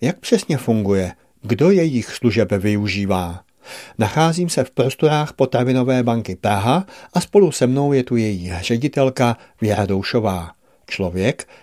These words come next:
který má pomoc druhým, tak říkajíc, v krvi. Také za svou práci získala řadu ocenění, včetně státního vyznamenání. Paní ředitelko, jsem moc rád, že jste si udělala čas na naše posluchače.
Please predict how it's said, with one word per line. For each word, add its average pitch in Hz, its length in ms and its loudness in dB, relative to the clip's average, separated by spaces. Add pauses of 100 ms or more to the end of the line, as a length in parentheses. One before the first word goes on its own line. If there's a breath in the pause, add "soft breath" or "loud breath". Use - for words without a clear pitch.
který 190 260 4
má 117 240 2
pomoc 147 340 -2
druhým, 123 500 0
tak 104 200 -4
říkajíc, 107 480 -4
v - 220 -16
krvi. 131 320 2 (640 soft breath)
Také 113 380 2
za 131 80 -2
svou 104 240 0
práci 113 480 -2
získala 110 640 -2
řadu 104 240 -2
ocenění, 113 760 0
včetně 180 460 -2
státního 101 600 -2
vyznamenání. 101 840 0 (920 loud breath)
Paní 107 260 -2
ředitelko, 117 540 0
jsem 107 180 -2
moc 113 240 0
rád, 110 300 2
že 107 160 -2
jste 127 180 0
si - 180 -2
udělala 123 500 2
čas - 300 -4
na 117 100 0
naše 110 260 0
posluchače. 123 680 -4